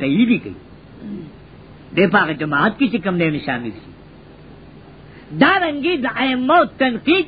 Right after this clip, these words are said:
کیږي، په ائمو تنقید کوي، او دی وزګي او د هغې خلقو په جماعت کې شامل شي.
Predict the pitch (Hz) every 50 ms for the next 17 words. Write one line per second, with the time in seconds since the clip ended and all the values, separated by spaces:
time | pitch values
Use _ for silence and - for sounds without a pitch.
0 | - - 277 254 214 165 139 107 95 - - - - - - - - - - -
1 | - - - - - - - - - - - - - - - - 233 - - 262
2 | 277 269 269 262 269 330 359 320 - - - 277 262 247 226 - 262 339 381 330
3 | - - - 285 247 202 139 107 - - - - - - - - - - - -
4 | - - - - - - - 220 226 214 185 220 269 277 220 226 233 262 240 285
5 | 285 233 302 294 262 202 180 190 - - 226 226 220 208 190 - - 226 233 226
6 | 233 254 240 - 214 170 151 165 160 151 143 135 175 208 - - 247 - - 160
7 | 131 117 110 101 - - - -